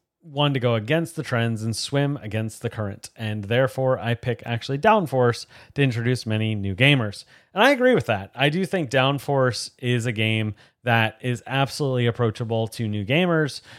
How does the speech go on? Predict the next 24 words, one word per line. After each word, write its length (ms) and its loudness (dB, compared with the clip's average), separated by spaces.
who, 380 0
who 220 -4
didn't 340 0
necessarily 380 0
know 180 2
that 160 -4
games 240 -4
could 140 -6
do 120 0
these 160 -6
things, 320 -10
right? 300 0
So 400 6
a 100 -4
gamer 300 2
who 180 0
maybe 360 2
has 140 2
only 200 2
played 280 -2
checkers 600 2
and 280 -6
Monopoly, 680 4
right, 300 2